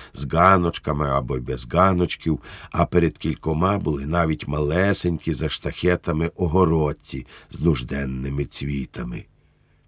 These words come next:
Тут жили бориславські головачі та тузи, головні підприємці. На середині, найкращий з усіх,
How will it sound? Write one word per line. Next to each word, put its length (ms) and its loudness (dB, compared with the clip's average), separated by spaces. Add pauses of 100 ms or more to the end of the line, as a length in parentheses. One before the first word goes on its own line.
(220)
Тут 320 2
жили 400 2
бориславські 880 0
головачі 840 0 (240)
та 160 -8 (120)
тузи, 580 -2 (520)
головні 560 -2
підприємці. 1080 -2 (580)
На 180 2
середині, 800 4 (340)
найкращий 960 4
з 120 -6
усіх, 540 -4